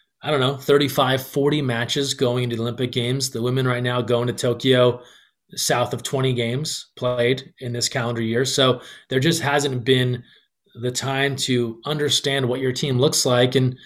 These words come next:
i-, it's like anything, peaking at the right time. So I think that's, that's a big question mark for a lot of these teams too.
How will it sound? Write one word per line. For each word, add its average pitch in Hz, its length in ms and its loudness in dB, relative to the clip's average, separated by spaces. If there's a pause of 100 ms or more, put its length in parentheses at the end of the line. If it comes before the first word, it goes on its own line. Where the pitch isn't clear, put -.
(520)
i-, - 40 -4 (160)
it's 170 180 2
like 175 100 8
anything, 165 360 6
peaking 156 260 2
at 139 80 4
the 139 80 4
right 135 180 6
time. 131 260 2
So 139 100 2
I - 20 6
think 160 140 4
that's, - 420 2
that's 139 220 2
a 139 40 4
big 127 140 4
question 127 340 0
mark 113 180 0
for 113 260 2
a 107 80 -2
lot 113 160 2
of 110 40 0
these 107 140 -4
teams 107 300 -4
too. 120 320 4